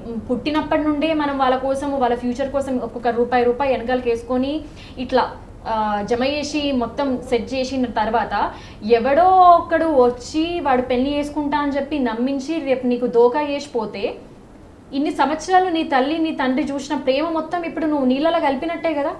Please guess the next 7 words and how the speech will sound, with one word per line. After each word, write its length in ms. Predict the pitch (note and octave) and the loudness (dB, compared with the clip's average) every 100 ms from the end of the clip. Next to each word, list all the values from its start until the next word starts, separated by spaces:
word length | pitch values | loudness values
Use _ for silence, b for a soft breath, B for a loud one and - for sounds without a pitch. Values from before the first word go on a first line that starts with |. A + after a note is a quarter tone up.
| - - - - - | -12 -20 -20 -16 -10
అట్లా 180 | C#4 E4+ | -6 0
చెయ్యకండి. 520 | C#4 C4+ F#4 G4 E4 | 2 2 0 -4 -4
ఈరోజు 460 | A#3 A#3 C4+ D#4+ D#4+ | -4 -2 -2 0 2
వాడు 240 | C4+ D#4+ | 2 4
కాకపోతే 460 | C#4+ C#4 E4+ F#4 A4 C5 B B | 2 2 0 -4 -4 -8 B B
వాడికన్నా 440 | A#3 B3+ F4 G4+ D#4+ | 2 4 2 0 -2
best 460 | A3+ C#4 C4+ - | 0 -2 -2 -4